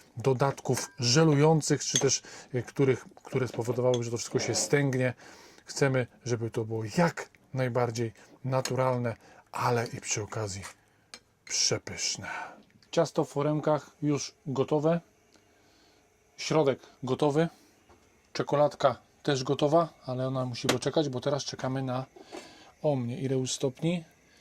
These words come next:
Sto pięćdziesiąt, czyli jeszcze chwilkę się musi nagrzeć i będziemy chować. No to co? W międzyczasie, co powiecie na kawkę? Też myślę, że to dobry pomysł. Temperatura w omni odpowiednia.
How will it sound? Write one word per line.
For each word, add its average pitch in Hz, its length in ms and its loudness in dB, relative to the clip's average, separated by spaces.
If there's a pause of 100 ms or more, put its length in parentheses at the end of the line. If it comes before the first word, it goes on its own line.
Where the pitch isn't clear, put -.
(220)
Sto - 300 -6
pięćdziesiąt, 135 580 0 (100)
czyli 139 280 -2
jeszcze 139 260 2
chwilkę 143 320 -2
się 131 140 -4
musi 127 260 -4
nagrzeć 131 340 -2
i 127 40 -4
będziemy 120 360 -2
chować. 170 420 2 (480)
No 160 60 0
to 190 120 4
co? 147 240 4 (180)
W - 20 -20
międzyczasie, 139 720 2 (240)
co 160 120 2
powiecie 127 360 2
na 127 180 0 (800)
kawkę? 190 400 4 (920)
Też 156 240 2
myślę, 120 320 0
że 107 120 -2
to 95 180 -8 (600)
dobry 120 260 2
pomysł. 104 440 -2 (200)
Temperatura 147 640 4
w - 140 -2
omni 143 260 2
odpowiednia. 147 720 4